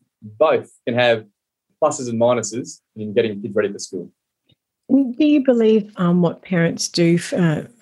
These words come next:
Speaker 2: for, for work and professionally, and I guess their belief, um, about education, um, as well, has a lot to do, um, with, with this, this at all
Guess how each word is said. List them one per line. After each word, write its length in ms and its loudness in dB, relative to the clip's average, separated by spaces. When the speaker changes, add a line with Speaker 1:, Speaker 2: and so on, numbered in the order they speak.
Speaker 2:
for, 280 -2
for 180 -6
work 360 2
and 120 2
professionally, 880 0
and 220 0
I 80 0
guess 320 -4
their 220 0
belief, 760 0
um, 340 2
about 460 0
education, 840 0
um, 200 2
as 200 -2
well, 220 2
has 260 -2
a 60 4
lot 220 -2
to 100 0
do, 460 2
um, 460 0
with, 200 2
with 160 2
this, 400 -2
this 320 -4
at 140 -2
all 300 -2